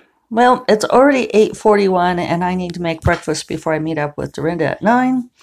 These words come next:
So I'm going to call this good for the day. I hope you all have a lovely weekend. I hope that you, uh, are getting to enjoy the,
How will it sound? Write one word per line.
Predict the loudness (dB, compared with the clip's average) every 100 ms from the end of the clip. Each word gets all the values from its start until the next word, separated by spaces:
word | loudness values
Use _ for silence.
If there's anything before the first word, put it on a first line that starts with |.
| -16 -16 -20 _
So | -8 -4 -2
I'm | -2 -2
going | -4 -6
to | -8
call | -6 -2 -2
this | -2 -6 -6
good | -14 -4 -2 -2
for | -10
the | -10
day. | -8 -10 -8 -10 -10 _ _ _ _ _ _
I | -6
hope | -6 -6
you | -6 -2
all | 0 0 -2
have | -4 -4 -2 -4 -6 _ _ _
a | -6
lovely | -4 -4 -4 -8
weekend. | -6 -8 -10 -16 -14 -14
I | -12
hope | -12 -12 -12 _
that | -10 -10 -12 -12
you, | -10 -10 -12 -18 -20 -20 _ _
uh, | -8 -8 -10 _ _
are | -6 -4 -4 -8 -14 _
getting | -6 -4 -6
to | -6 -4 -4
enjoy | -4 -6 -6 -4 -4 -4 -4 -4 -6 _ _ -20 -20 _ _ _ _
the, | -4 -2 -2 -4